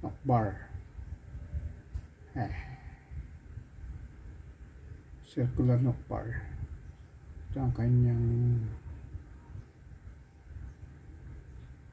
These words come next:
pintuan palabas. Existing window. Existing window. Ang plano po nila is, ah, lagyan ng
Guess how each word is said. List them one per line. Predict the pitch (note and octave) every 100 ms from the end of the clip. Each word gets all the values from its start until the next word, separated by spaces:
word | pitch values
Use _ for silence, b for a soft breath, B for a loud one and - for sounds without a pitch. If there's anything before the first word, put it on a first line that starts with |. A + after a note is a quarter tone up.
| - - - - - - - - - - -
pintuan | D3 B2+ C3 - B2+
palabas. | A#2+ B2 B2 C3 B2+ - - - - - - - - - -
Existing | D#3 D3+ - - F#3 - - - D3+ D3 C#3+ C#3 C3+ C3 A#2+
window. | C#3 C3+ A#2+ G#2+ G2+ - - - - -
Existing | - - - C3+
window. | B2 A2+ G2+ F2 - - - - - - - -
Ang | - A#2+
plano | B2 A#2+ B2+
po | B2 B2+
nila | B2 A#2 A#2+
is, | A#2+ - -
ah, | A#2+ A#2+ A#2+ A#2+ A#2+ A#2
lagyan | B2+ B2 C3 A#2+
ng | A2+